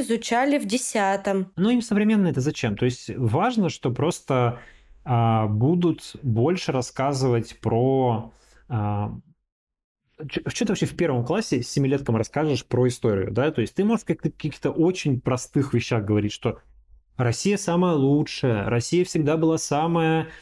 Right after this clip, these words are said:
Speaker 2: добрая, Россия была, всегда всех защищала, никогда не проигрывала, все войны выигрывала, все войны у нее были справедливые.
Speaker 1: Всех
Speaker 2: Вот, вот,
Speaker 1: защищала.
Speaker 2: вот на каком-нибудь таком уровне, понимаешь? Но это как бы звучит вроде мило, но это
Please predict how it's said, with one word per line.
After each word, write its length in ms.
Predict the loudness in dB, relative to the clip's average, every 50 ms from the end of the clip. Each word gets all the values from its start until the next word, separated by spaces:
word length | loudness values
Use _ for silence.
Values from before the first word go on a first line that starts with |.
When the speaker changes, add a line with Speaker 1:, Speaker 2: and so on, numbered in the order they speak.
| -16 -6 0
Speaker 2:
добрая, 880 | 2 4 4 4 4 4 2 2 2 2 2 2 2 2 0 -2 -4 -2
Россия 420 | -2 0 0 0 0 2 2 2 2
была, 540 | 4 2 2 2 2 0 -2 -2 -4 -6 -4
всегда 240 | 0 0 2 2
всех 160 | 2 2 2 2
защищала, 880 | 0 0 -2 -2 -4 -4 -4 -4 -2 0 2 2 2 2 2 0 2 2
никогда 320 | 2 2 4 2 2 2
не 140 | 0 0 0
проигрывала, 960 | 0 0 2 2 2 4 4 4 4 4 2 2 2 2 2 2 0 -2 -4 -10 -18 -20 -20 -18
все 180 | -10 -4 -2 0
войны 320 | 2 2 4 4 2 2 4
выигрывала, 760 | 4 4 4 4 4 4 4 4 2 2 2 2 2 0 -2
все 160 | -4 -2 0
войны 220 | 2 2 2 2 2
у 40 | 2
нее 120 | 2 2
были 140 | 2 2 0
справедливые. 1120 | 0 0 0 0 2 2 2 2 2 4 4 4 4 4 4 4 4 2 2 0 -2 -4 -10 -16
Speaker 1:
Всех 240 | -8 -2 0 0 2
Speaker 2:
Вот, 80 | 2
вот, 100 | 2 2
Speaker 1:
защищала. 540 | 0 -2 -6 -6 -4 -2 0 0 0 0 0
Speaker 2:
вот 120 | 0 0
на 100 | 0 0
каком-нибудь 380 | 0 0 0 0 0 0 0 0
таком 300 | -2 -2 0 0 2 2
уровне, 320 | 2 2 2 2 0 0
понимаешь? 520 | -2 -2 -2 0 2 2 2 0 -2 -6 -12 -12 -4 -2
Но 360 | 0 2 2 0 -2 -4 -8 _
это 180 | -4 -4 -4 -2
как 160 | -2 -2 0
бы 80 | 0 0
звучит 320 | 0 0 0 -2 -2 0
вроде 340 | 2 0 2 2 2 2 4
мило, 400 | 4 4 4 4 2 2 0 0
но 800 | 0 0 0 0 2 2 2 2 2 2 2 2 4 2 2 2
это 520 | 2 2 2 2 2 4 2 2 0 -4